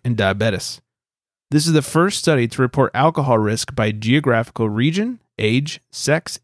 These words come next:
and year. It suggests the global alcohol consumption recommendations should be based on age and location, with the strictest guidelines targeted towards males between the ages of fifteen and thirty-nine.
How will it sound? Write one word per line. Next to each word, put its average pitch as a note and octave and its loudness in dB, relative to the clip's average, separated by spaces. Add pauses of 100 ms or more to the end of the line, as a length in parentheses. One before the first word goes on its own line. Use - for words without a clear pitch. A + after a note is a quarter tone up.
and D3+ 0
year. C3+ 0 (360)
It C#3 0
suggests D#3 0
the D3 4
global D3 2
alcohol D3+ 2
consumption A2 -2
recommendations A2 0
should A#2 -2
be A2+ 0
based A2+ 0
on G#2 -2
age C#3+ 2
and A#2 -4
location, G2+ -2
with A#2 -4
the B2 -8
strictest - -2
guidelines F#2+ -2
targeted A2+ -2
towards G#2+ -4
males D3+ 2
between B2 -4
the G#2 -4
ages A#2+ -2
of F#2+ -4
fifteen F3 -2
and A#2 -4
thirty-nine. B2 0